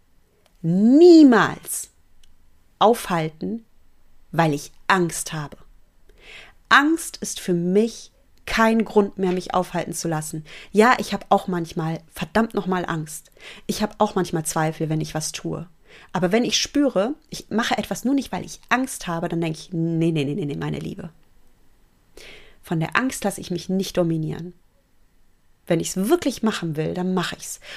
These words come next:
Und dann drücke ich zum Beispiel auf Veröffentlichen bei diesem Podcast. Und ich mache es, weil ich meine Gründe mag. Und natürlich spüre ich die Angst.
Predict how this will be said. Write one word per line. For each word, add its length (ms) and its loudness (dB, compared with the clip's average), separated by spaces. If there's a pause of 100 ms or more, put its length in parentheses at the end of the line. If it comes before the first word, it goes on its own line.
(120)
Und 140 -2
dann 120 -2
drücke 240 2
ich 100 -14
zum 140 -6
Beispiel 380 -6
auf 160 -6
Veröffentlichen 760 0
bei 140 2
diesem 240 -4
Podcast. 640 -10 (400)
Und 280 0 (220)
ich 180 -4
mache 340 0
es, 220 -4
weil 180 -2
ich 140 -4
meine 240 0
Gründe 340 0
mag. 400 -6 (380)
Und 100 -2
natürlich 420 2
spüre 220 -2
ich 100 -4
die 140 -2
Angst. 460 -6